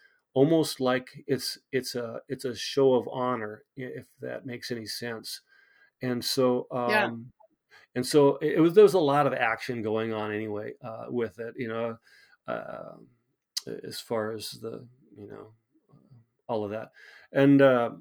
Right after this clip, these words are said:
Speaker 1: and then, um, and then here's this white guy, me, uh, making this, you know, native culture, you know,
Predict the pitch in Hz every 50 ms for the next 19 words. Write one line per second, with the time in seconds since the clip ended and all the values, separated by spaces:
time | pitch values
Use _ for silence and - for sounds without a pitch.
0 | - _ _ _ _ _ _ _ _ _ _ _ _ _ _ _ - - - -
1 | 165 147 143 143 143 143 135 131 131 127 123 127 127 131 - - - 143 139 139
2 | 139 131 123 135 156 160 131 143 131 - 127 127 127 127 123 117 107 107 104 107
3 | 117 123 113 110 - - 131 113 113 113 120 127 117 - 123 120 117 117 117 113
4 | - - 135 127 107 107 110 110 113 113 113 113 110 107 - 120 117 107 - -
5 | 113 113 117 - - 117 110 107 107 117 - 127 117 117 110 107 -